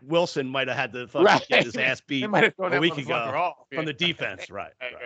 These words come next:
Speaker 2: right.
Speaker 1: So, in hindsight, maybe they shouldn't allow
Speaker 2: Right.
Speaker 1: booze on the planes. Only after wins. Only after wins.
Speaker 2: Right,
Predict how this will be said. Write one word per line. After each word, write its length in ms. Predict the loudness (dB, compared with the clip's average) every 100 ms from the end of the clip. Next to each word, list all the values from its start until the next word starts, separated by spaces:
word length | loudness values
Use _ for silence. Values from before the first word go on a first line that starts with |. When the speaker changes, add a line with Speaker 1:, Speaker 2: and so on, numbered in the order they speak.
| -12
Speaker 2:
right. 100 | -12
Speaker 1:
So, 160 | -16 -20 _ _
in 100 | -2
hindsight, 500 | 2 4 4 4 4
maybe 200 | 4 2
they 100 | 0 0
shouldn't 240 | -2 -2
allow 260 | 2 2 0 -6 _ _
Speaker 2:
Right. 80 | -18 -8
Speaker 1:
booze 260 | -8 -6
on 80 | -10
the 60 | -14
planes. 340 | -18 -20 _ _ 2
Only 240 | 4 8
after 220 | 6 6 4
wins. 400 | 4 0 -8 -6
Only 260 | -2 0
after 140 | 0 -2
wins. 180 | -6 -4
Speaker 2:
Right, 200 | -2